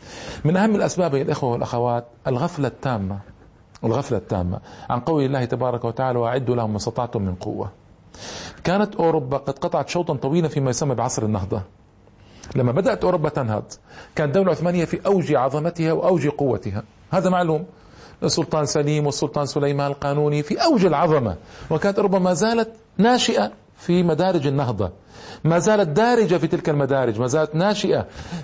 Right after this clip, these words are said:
ما، ما تقارن بالدولة العثمانية. كل أوروبا ما كان، ما كانت تقارن بالدولة العثمانية، لكن الدولة العثمانية ركنت إلى قوتها، والدو-، أوروبا ابتدأت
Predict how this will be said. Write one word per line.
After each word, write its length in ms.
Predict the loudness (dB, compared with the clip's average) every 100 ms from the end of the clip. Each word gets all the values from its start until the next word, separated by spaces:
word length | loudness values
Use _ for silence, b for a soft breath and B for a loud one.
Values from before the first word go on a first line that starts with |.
| -2
ما، 220 | 0 2
ما 120 | 2 2
تقارن 480 | 0 2 2 2
بالدولة 320 | 2 2 0 0
العثمانية. 520 | -2 -2 -2 0 0
كل 200 | 0 2
أوروبا 500 | 4 4 4 0 0 0
ما 120 | 0
كان، 360 | 2 0 0 0
ما 100 | -2
كانت 280 | 0 0 -2
تقارن 340 | -2 0 0
بالدولة 320 | 2 0 0 -2
العثمانية، 560 | -4 -4 -6 -6 -10 -12 B B B -2
لكن 200 | 0 2
الدولة 260 | 4 4 4
العثمانية 400 | 2 2 2 2
ركنت 400 | 0 0 0 0
إلى 160 | 0
قوتها، 840 | 2 2 0 0 0 0 0 -2 -6 -16 -20 _ 0
والدو-، 760 | 2 2 0 -2 -2 0 2
أوروبا 680 | 2 2 2 2 0 0 0
ابتدأت 540 | 0 -2 0 0 -2